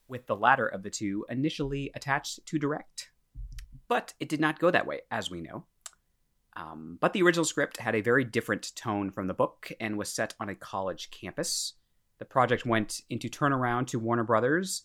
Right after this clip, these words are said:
and was rewritten by Gretchen J. Berg and Aaron Harberts, who is the queer voice of the bunch, at least one of them.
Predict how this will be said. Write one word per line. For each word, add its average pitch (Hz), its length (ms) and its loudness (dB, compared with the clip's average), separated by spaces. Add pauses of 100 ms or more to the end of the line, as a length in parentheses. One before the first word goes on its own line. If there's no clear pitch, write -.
(320)
and 104 200 -4
was 101 200 0
rewritten 127 480 2
by 95 240 6
Gretchen 113 460 0 (340)
J. 107 220 0
Berg 107 560 -2
and 95 400 -4 (140)
Aaron 113 280 0 (320)
Harberts, - 640 -2 (140)
who 104 280 -2
is 87 340 -4 (100)
the 90 300 -6 (280)
queer 131 240 4
voice 98 300 2
of 101 160 -6
the 95 60 -4
bunch, - 480 -4
at 90 120 -4
least - 320 -6
one 92 160 -4
of 78 80 -4
them. 107 200 -6